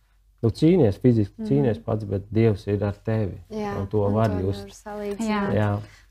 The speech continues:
Speaker 2: Tā kā Bībelē ir teikts, ka "Turiet droši prātus, pasaules uzvarēs", un tur sākumā ir pantiņš par to, ā, teikums par to, ka jā, jūs piedzīvosiet
Speaker 3: Mhm.
Speaker 2: grūtības, bet tad, kad mēs esam ar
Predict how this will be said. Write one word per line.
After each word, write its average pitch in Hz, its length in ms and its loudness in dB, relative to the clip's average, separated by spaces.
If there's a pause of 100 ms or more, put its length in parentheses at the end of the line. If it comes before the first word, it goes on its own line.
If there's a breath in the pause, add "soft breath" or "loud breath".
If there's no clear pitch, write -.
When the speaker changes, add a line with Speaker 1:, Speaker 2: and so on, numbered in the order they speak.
(160)
Speaker 2:
Tā 247 120 -6
kā 254 160 -2
Bībelē 214 400 -4
ir 196 60 -8
teikts, 220 280 -8
ka 202 100 -10
"Turiet 262 420 -6
droši 254 400 -8
prātus, 226 380 -8
pasaules 214 540 -8
uzvarēs", 202 600 -8
un 202 100 -8
tur 202 100 -10
sākumā 254 640 0
ir 226 60 -8
pantiņš 240 460 -4
par 214 100 -8
to, 208 100 -10
ā, 208 520 2 (300)
teikums 233 360 0
par 226 120 -8
to, 226 180 -2
ka 233 100 -4
jā, 302 440 2
jūs 208 140 -2
piedzīvosiet 214 840 -2
Speaker 3:
Mhm. 233 140 2
Speaker 2:
grūtības, 226 440 0
bet 220 220 -6
tad, 262 240 0
kad 226 120 -6
mēs 208 280 -6
esam 240 320 -8
ar 208 60 -6